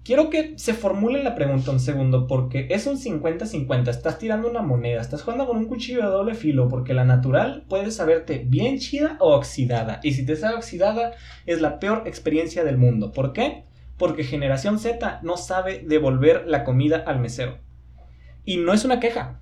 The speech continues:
<laughs> No me estoy quejando. No, no puedo. No sé ustedes, yo no puedo. Si yo le pedí al mesero una milanesa de res y el mesero me trae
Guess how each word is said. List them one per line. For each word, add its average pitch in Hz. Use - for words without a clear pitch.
<laughs> 131
No 190
me 247
estoy 254
quejando. 233
No, 202
no 175
puedo. 180
No 175
sé 247
ustedes, 202
yo 139
no 139
puedo. -
Si 151
yo 156
le 190
pedí 185
al 180
mesero 170
una 175
milanesa 160
de 139
res 131
y 151
el 135
mesero 160
me 127
trae 127